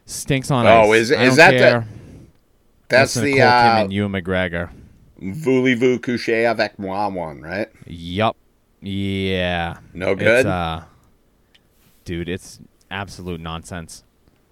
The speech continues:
Speaker 1: I was just, I, I, I, it's like a fever dream. I was just like, "I can't handle this. This is," <sighs>
Speaker 2: I
Speaker 1: bad
Speaker 2: almost
Speaker 1: stuff.
Speaker 2: watched it, uh, a couple weeks ago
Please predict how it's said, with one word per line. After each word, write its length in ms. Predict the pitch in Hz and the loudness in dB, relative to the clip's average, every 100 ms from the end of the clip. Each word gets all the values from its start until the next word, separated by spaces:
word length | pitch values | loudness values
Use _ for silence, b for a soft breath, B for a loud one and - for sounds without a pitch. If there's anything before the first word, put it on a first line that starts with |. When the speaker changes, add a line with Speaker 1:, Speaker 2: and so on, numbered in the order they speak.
| _ _ _ _ _ _ _ _ - | _ _ _ _ _ _ _ _ -10
Speaker 1:
I 100 | 98 | -8
was 160 | 95 | -6
just, 240 | 113 101 - | -8 -10 -8
I, 200 | 95 98 95 - | -6 -6 -6 -6
I, 240 | 110 110 - _ _ _ _ 78 | -4 -4 -6 _ _ _ _ -10
I, 80 | |
it's 340 | 117 139 127 - | -6 -6 -6 -6
like 160 | 131 | -2
a 80 | 117 | -4
fever 320 | 101 117 101 | -4 -6 -4
dream. 300 | 90 85 85 - | -4 -6 -10 -6
I 100 | 104 | -6
was 100 | 104 | -6
just 160 | 101 | -8
like, 180 | 101 87 | -8 -8
"I 200 | - 104 | -6 -6
can't 340 | 101 - 95 73 | -6 -8 -8 -8
handle 320 | 98 85 85 | -10 -8 -6
this. 320 | 80 - - _ | -8 -10 -16 _
This 220 | 87 - | -16 -10
is," 400 | 95 82 - - _ | -10 -10 -12 -18 _
<sighs> 1300 | _ _ _ _ _ _ _ _ _ _ _ _ - | _ _ _ _ _ _ _ _ _ _ _ _ -14
Speaker 2:
I 260 | - 151 120 B B B B - | -4 -2 -2 B B B B 2
Speaker 1:
bad 140 | 104 | 6
Speaker 2:
almost 260 | 135 147 143 | 6 4 2
Speaker 1:
stuff. 100 | - | 2
Speaker 2:
watched 380 | 127 123 - 131 | 4 2 0 2
it, 280 | 117 - - | 0 0 2
uh, 540 | 104 95 92 87 73 | 4 4 2 0 -2
a 80 | 82 | -2
couple 260 | - 110 95 | -2 -2 0
weeks 280 | 104 104 - | -4 -4 -6
ago 440 | 85 85 82 | -4 -2 -4